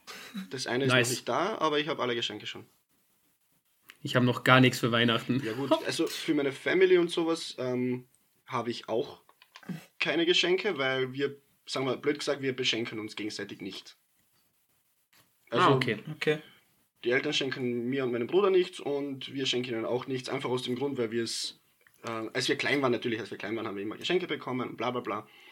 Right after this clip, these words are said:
Speaker 1: Aber im Laufe der Zeit haben wir es irgendwie abgelegt, sagen wir mal so. Weil wir, ich hab alles. Was soll ich mir wünschen, wenn ich alles hab?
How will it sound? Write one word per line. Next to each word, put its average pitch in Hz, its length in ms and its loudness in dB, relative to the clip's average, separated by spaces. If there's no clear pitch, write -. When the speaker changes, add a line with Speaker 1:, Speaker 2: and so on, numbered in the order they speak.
Speaker 1:
Aber 131 540 2
im 120 240 0
Laufe 123 280 0
der 117 120 -4
Zeit 113 400 -2
haben 113 140 -4
wir 110 60 -4
es 98 120 -8
irgendwie 107 360 -6
abgelegt, - 720 -8
sagen 104 180 -12
wir 92 40 -8
mal 95 80 -10
so. - 160 -14
Weil 110 440 -2
wir, 117 360 0
ich 170 180 0
hab - 160 4
alles. 98 380 -4
Was 135 160 -6
soll 165 180 2
ich 170 80 -2
mir 139 120 -4
wünschen, 147 260 -2
wenn 123 80 2
ich 120 100 -4
alles 113 220 -4
hab? - 180 -6